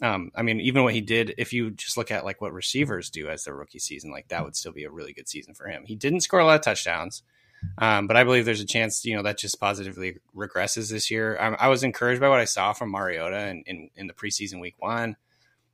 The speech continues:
I don't know, man. I just think he's so good, and I think it, the volume is gonna be incredible for him. Uh, I'm actually totally fine with taking him that early. I love Pitts.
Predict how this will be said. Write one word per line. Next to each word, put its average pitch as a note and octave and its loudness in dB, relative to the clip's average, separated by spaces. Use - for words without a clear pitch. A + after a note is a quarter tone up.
I C3 6
don't C3 10
know, A#2+ 8
man. G#2+ 6
I A2+ 4
just A#2+ 2
think C#3+ 6
he's A#2+ 4
so B2 8
good, A2+ 2
and A#2+ 2
I A#2 4
think C#3 6
it, B2 4
the A2+ 2
volume A#2 6
is G#2 -4
gonna A2 -2
be G2+ -4
incredible A#2 2
for A2+ 2
him. A2+ 0
Uh, G2 -2
I'm C#3 6
actually B2+ 6
totally D2+ -4
fine D2 -6
with C2+ -12
taking C#2+ -8
him D2 -10
that C#2 -6
early. D2+ -10
I - -6
love D2 -8
Pitts. - -10